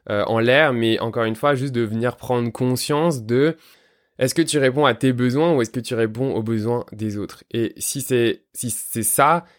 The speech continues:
c'est correct. Le but ensuite, c'est pas de venir te juger, et cetera. Mais non, encore une fois, ça commence par la conscience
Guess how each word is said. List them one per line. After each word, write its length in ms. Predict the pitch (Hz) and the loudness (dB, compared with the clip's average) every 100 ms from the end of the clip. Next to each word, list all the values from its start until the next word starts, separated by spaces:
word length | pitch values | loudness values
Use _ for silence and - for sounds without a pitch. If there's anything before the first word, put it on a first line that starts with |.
| _ | _
c'est 160 | - | -4
correct. 360 | 110 127 139 131 | 0 2 2 2
Le 80 | 117 | -2
but 180 | 117 120 | -2 -2
ensuite, 260 | 113 135 | -2 -4
c'est 120 | 123 | -4
pas 100 | 117 | -2
de 80 | 110 | -2
venir 240 | 107 113 - | -2 -4 -6
te 240 | - 107 | -8 -8
juger, 560 | 98 104 101 139 151 127 | -6 -6 -2 2 4 4
et 60 | |
cetera. 420 | - 107 123 139 | 0 -4 0 2
Mais 140 | 135 110 | 2 0
non, 200 | 127 139 | 0 -2
encore 200 | 110 104 | 0 -2
une 100 | 107 | 0
fois, 160 | 143 | 0
ça 160 | 139 113 | 0 0
commence 640 | - 120 127 147 160 - | 0 0 0 0 -2 -2
par 400 | 131 127 139 123 | 2 4 4 0
la 220 | 117 113 | 0 0
conscience 800 | 110 131 123 - 143 143 151 - | -2 -4 -4 -4 -2 -2 -4 -8